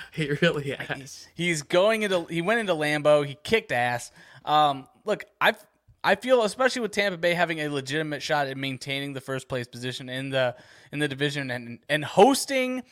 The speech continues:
Speaker 2: a very improbable playoff game. Um, I think come game time, um, Tampa Bay is gonna be Bakerville. Um, so I think Baker is a top five play this week, um, just, just based on bravado alone.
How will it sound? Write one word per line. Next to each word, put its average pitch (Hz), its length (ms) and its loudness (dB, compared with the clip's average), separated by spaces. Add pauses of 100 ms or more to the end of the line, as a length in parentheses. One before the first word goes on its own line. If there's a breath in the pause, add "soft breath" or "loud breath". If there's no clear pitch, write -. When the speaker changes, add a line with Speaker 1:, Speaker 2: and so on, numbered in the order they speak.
(200 loud breath)
Speaker 2:
a 156 100 0
very 226 260 2
improbable 202 800 4
playoff 175 480 2
game. 113 400 -6 (600 soft breath)
Um, 156 480 4
I 156 120 0
think 220 360 -8
come 208 240 6
game 175 240 0
time, 202 400 0 (160)
um, 139 540 -2 (160)
Tampa 180 260 0
Bay 165 120 2
is 151 80 0
gonna 139 180 -4
be - 20 -4
Bakerville. 117 580 -4 (420 soft breath)
Um, 127 240 -4
so 123 460 0 (100)
I 135 100 -4
think 147 180 -6
Baker 139 360 -2
is 131 240 -6
a 127 100 -6
top 131 240 -2
five 131 240 0
play 135 160 -2
this 123 140 -8
week, 127 320 -10
um, 123 480 -6 (120)
just, 147 280 -6 (580)
just 180 300 0
based 175 240 0
on 156 140 0
bravado 139 600 4
alone. 123 560 0